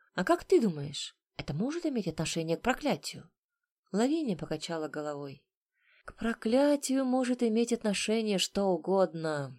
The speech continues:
потому что логики в этом магическом воздействии чаще всего просто нет.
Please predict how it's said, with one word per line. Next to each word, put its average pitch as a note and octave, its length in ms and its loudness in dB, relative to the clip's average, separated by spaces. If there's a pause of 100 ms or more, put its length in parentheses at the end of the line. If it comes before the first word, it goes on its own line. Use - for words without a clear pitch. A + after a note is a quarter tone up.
(140)
потому G3 380 -8
что - 280 -6
логики G3+ 640 0
в C#3+ 120 -2
этом F3 340 0
магическом D3+ 760 -6
воздействии C#3+ 1040 -6
чаще C#4 500 0
всего C3+ 360 -8 (100)
просто D#3+ 500 0
нет. F3+ 500 -6